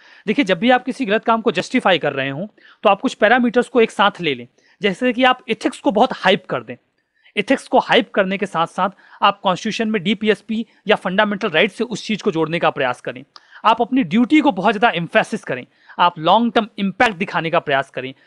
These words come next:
आप बड़े पब्लिक इंटरेस्ट को सामने रखें, आप लॉजिकल इंस्ट-, इंस्टेंस अपनी केस स्टडी में शो करिए और इस लीगल चीज को एकदम नीचे दबाते चले जाइए। आप किसी भी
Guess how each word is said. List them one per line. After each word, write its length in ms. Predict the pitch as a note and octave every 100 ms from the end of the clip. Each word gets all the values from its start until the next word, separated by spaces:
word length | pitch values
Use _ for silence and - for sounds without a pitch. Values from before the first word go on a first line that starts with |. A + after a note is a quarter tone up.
| -
आप 220 | G3+ D3+ C#3
बड़े 180 | A3+
पब्लिक 420 | B3+ G#3 F#3 A#3 -
इंटरेस्ट 400 | F#3+ F#3+ D4 -
को 80 |
सामने 340 | B3+ F3 D3 D3+
रखें, 360 | C#3 - D#3 B2+ _ _ -
आप 240 | F#3+ G#3 - _ -
लॉजिकल 460 | D3+ G3+ G#3 C#4+ A3
इंस्ट-, 300 | G3+ - - -
इंस्टेंस 560 | G3+ G3 B3 A#3+ - _ -
अपनी 240 | G3+ F#3+ A3+
केस 180 | A#3 G#3
स्टडी 240 | G#3+ A3
में 100 | G#3+
शो 220 | - B3
करिए 340 | B3+ A3+ C#4 E4 _ _
और 180 | A3+ A3+ D4
इस 220 | C#4+ G3+
लीगल 480 | D3+ F3 A3+ E4 D4+
चीज 300 | - B3 F#3+
को 200 | C4+ -
एकदम 440 | F#3+ - E3+ A#3+ A#3 _ _
नीचे 500 | D#3+ F3 A#3 B3+ D4
दबाते 480 | F#3 C#3 D#3+ E3 A3+
चले 280 | G#3 A3 F#3
जाइए। 340 | B2+ A#2 D#3 - _ _ _ _ _
आप 160 | F#3 G3+
किसी 280 | B3+ - B3+
भी 200 | C4